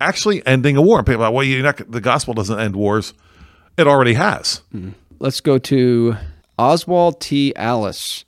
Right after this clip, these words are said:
Speaker 2: Have you heard of him before?
Speaker 1: I have indeed.
Speaker 2: Okay. He said, "My own studies in this and related fields have convinced me that the most serious error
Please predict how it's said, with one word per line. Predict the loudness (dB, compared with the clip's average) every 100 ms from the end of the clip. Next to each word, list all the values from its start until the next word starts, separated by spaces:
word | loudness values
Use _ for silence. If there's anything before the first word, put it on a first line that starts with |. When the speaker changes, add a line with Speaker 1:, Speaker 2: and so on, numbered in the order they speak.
| -20 _ _
Speaker 2:
Have | -4 2
you |
heard | 2
of | 2
him | 0
before? | -6 -4
Speaker 1:
I | 0 0
have | 2 0 0
indeed. | 0 2 0 -2
Speaker 2:
Okay. | -6 -6 -8 -10 -20 -20 _
He | 0
said, | 2 2
"My | 4
own | 2
studies | 2 2 2 4
in | 4 4
this | 2 2
and | 2
related | 4 2 2
fields | 2 2 2
have | 0 0
convinced | 0 0 0 0
me | 0 2
that | 2
the | 0
most | 2 2 0 -2
serious | -2 0 0 -2
error | 0 2 2 0